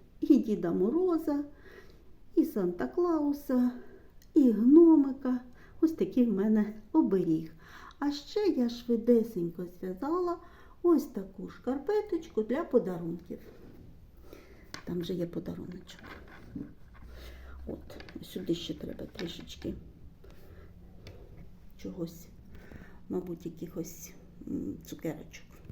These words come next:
Ось такий гарненький в мене вийшов чобіток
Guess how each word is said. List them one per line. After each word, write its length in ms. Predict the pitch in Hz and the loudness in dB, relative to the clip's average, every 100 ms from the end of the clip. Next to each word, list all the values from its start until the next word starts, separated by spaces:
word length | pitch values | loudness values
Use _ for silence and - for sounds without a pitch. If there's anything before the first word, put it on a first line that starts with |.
| - - - - - - - - - - - - - | -20 -20 -20 -20 -20 -20 -20 -20 -20 -14 -14 -14 -14
Ось 80 | - | -12
такий 360 | - - 185 | -12 -12 -12
гарненький 640 | 180 185 180 - - - 185 | -10 -6 -6 -6 -8 -8 -8
в 40 | |
мене 320 | 180 180 185 170 - - - - - - - - - | -8 -8 -10 -10 -14 -14 -14 -16 -20 -20 -20 -20 -12
вийшов 500 | 180 180 175 170 170 | -2 -2 0 -4 -6
чобіток 600 | - 285 233 160 - 349 | 2 4 4 2 0 -4